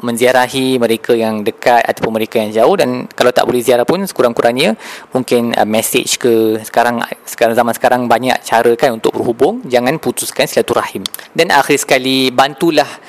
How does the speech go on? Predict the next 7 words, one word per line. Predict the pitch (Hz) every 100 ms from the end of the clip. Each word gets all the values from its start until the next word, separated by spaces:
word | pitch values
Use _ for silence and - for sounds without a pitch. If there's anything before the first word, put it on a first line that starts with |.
| - - -
uh, | 117 117 117
anak-anak | 127 120 120
yatim | 123 123 156 170 185
untuk | 131 123 113
menjaga | 120 120 113 123 202 214
harta | 117 110 -
mereka, | 117 113 110 - 143 220